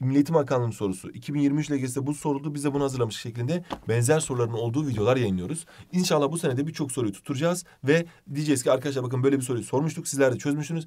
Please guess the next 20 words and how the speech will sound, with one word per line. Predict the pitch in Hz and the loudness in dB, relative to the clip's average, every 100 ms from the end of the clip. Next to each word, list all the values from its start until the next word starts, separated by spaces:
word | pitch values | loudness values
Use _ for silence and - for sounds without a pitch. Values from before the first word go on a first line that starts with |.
| - 123 | -10 -2
ve | |
sınavda | 120 143 131 117 | 0 2 0 0
da | |
yaptınız." | 123 139 123 | 0 -2 -4
diyeceğiz. | 98 110 170 - - | -4 -2 -4 -6 -4
Sizler | - 190 160 147 120 | 0 4 8 8 8
de | |
hayallerinizdeki | 113 139 139 135 120 120 | 6 8 8 4 2 -2
okula | 120 110 | -2 0
giderken | 127 113 156 170 - | 2 2 2 0 -4
bu | 147 | -8
teşekkürü | 113 104 127 - - | -6 -4 -4 -4 -6
unutmazsanız | 139 139 120 110 98 | -4 0 -2 -2 -4
inşallah | 92 92 90 | -2 -4 -4
diyoruz. | 135 185 196 - | -2 -2 -4 -6
Sizleri | - 156 202 | 4 6 6
çok | 214 202 | 6 4
seviyoruz | 156 123 | 4 6
arkadaşlar. | 107 101 92 - - _ | 4 2 -6 -10 -14 _
İnşallah | 180 214 185 160 117 107 | -2 0 6 6 6 2